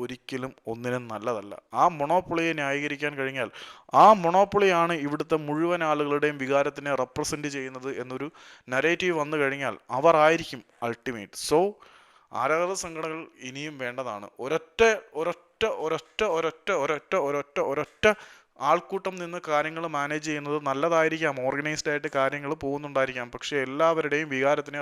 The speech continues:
റെപ്രസെന്റ് ചെയ്യാൻ അതിന് പറ്റുന്നുണ്ടോ എന്ന് ചോദിച്ചു കഴിഞ്ഞാൽ പറ്റില്ല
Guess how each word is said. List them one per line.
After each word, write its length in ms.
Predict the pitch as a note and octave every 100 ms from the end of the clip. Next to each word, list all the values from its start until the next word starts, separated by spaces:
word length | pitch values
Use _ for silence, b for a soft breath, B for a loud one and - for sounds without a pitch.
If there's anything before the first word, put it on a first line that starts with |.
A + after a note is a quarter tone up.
| C3
റെപ്രസെന്റ് 420 | - C#3 D3+ C#3
ചെയ്യാൻ 140 | C#3 C3
അതിന് 160 | D3 C3+
പറ്റുന്നുണ്ടോ 460 | C3 F3+ E3+ D#3+ E3
എന്ന് 120 | D#3+ E3+
ചോദിച്ചു 220 | D#3+ F3+
കഴിഞ്ഞാൽ 320 | E3+ E3 D#3 G#2+ B B B B B B B B B B B B B B B B B _ _ _ _ _ _ - - - - - _ _ _ _ -
പറ്റില്ല 480 | A#2+ _ - G#2+ G2+